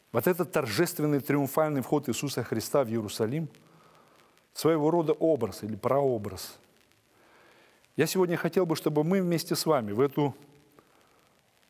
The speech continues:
вербное воскресенье или, или восшествие Иисуса Христа в Иерусалим открыли для Него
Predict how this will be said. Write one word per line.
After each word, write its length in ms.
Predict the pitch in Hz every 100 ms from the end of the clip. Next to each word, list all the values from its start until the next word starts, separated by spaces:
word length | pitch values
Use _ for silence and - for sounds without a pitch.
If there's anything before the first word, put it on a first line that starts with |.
| _ _ _ _ _ _ _ _ _ _ -
вербное 460 | 117 170 156 160
воскресенье 800 | 151 143 - 139 - 120 85 78 - _ _ _ _ _ _ _ _ _ _ -
или, 460 | 131 151 120 90 78 - -
или 400 | 107 123 101 85 - _ _ _ _ _
восшествие 680 | 107 120 - - 175 - 147
Иисуса 320 | 131 160 135
Христа 320 | 127 120 -
в 60 | 131
Иерусалим 480 | 123 110 123 139 175 - - - - _
открыли 800 | - 117 - - 147 185 175 170 160 - _ _ _ _ _ -
для 300 | 92 120 123
Него 520 | 127 120 147 156